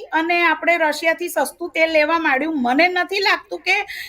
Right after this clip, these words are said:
આપણા દેશના લે-, લોકોને કંઈ ફાયદો થયો છે. કારણ કે આપણે ત્યાં પેટ્રોલ ડીઝલના ભાવ નીચે નથી આવ્યા.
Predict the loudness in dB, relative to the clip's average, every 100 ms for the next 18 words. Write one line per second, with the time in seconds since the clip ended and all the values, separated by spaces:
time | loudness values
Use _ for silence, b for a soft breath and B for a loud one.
0 | 2 2 4 2 0 0 -4 -2 0 2
1 | 2 4 4 2 4 4 4 -4 0 0
2 | 0 -2 -2 -2 -2 -2 0 0 -2 -8
3 | B B B 2 2 2 0 0 2 2
4 | 0 -4 -4 0 0 0 2 4 4 2
5 | 0 -2 -4 -4 -6 _ -8 -8 -10